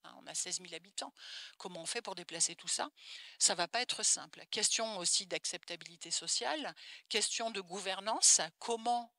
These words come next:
euh, avec nos mandats, euh, politiques courts, on se lance dans de la planification de long terme,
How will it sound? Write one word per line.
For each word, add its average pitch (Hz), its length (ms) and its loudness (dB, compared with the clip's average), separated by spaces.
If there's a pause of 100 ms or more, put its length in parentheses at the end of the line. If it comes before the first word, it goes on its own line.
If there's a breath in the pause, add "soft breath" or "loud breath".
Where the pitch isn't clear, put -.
euh, 170 140 -2
avec 170 260 -2
nos 180 140 -8
mandats, 185 460 0
euh, 160 100 -2
politiques 185 560 -4
courts, 226 280 -4
on 175 60 -4
se - 160 4
lance 214 380 2
dans 170 100 -6
de 165 80 -10
la 156 80 -4
planification 196 800 -4
de 175 60 -14
long 180 120 -6
terme, 185 460 -4